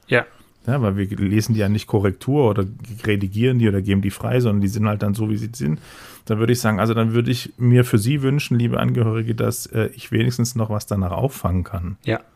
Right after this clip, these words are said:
Speaker 1: absolut.
Speaker 2: Und, und es dann nicht so als weirdes letzte Wort möglicherweise da steht.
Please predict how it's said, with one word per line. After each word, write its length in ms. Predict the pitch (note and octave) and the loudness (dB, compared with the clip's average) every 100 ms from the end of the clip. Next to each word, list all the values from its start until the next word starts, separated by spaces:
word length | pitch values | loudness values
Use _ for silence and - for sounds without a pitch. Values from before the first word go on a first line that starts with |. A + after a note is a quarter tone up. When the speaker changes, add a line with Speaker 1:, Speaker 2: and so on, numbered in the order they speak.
| _ _ _ | _ _ _
Speaker 1:
absolut. 420 | A2 G#2 A#2+ G#2 | 0 0 0 4
Speaker 2:
Und, 320 | G#2 G#2+ - - | 4 4 0 2
und 200 | B2 A#2+ | 2 4
es 140 | A2 | -2
dann 200 | B2+ C#3 | 0 2
nicht 140 | C3 B2 | 2 2
so 180 | C#3+ - | 0 2
als 220 | A2+ - - - | -2 -4 -16 -6
weirdes 400 | A#2 B2+ B2+ B2 | 4 4 6 2
letzte 400 | A#2+ A2+ - A2+ | 0 0 0 0
Wort 240 | A2 C3 - _ - | 4 2 0 _ -6
möglicherweise 920 | A2+ A2+ A2+ G#2+ A2 G2 F#2+ G#2 G#2+ | 2 4 4 2 2 4 4 4 2
da 160 | F#2+ F#2+ | -2 -2
steht. 360 | - F#2+ F#2+ | -4 -4 -4